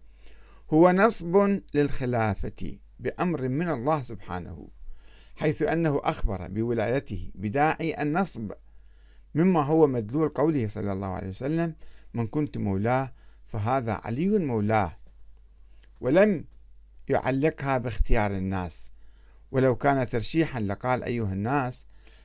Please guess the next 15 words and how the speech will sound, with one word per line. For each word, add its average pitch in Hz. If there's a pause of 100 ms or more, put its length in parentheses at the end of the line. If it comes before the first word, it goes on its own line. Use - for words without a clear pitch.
(140)
أنتم 139
مخيرون 113
في -
أمركم 107
من 95
بعدي"، 95 (420)
لا 147
أن 165
يقول: 143
"من 120
كنت 110
مولاه 110 (360)
فهذا 123
علي 117
مولاه"، 82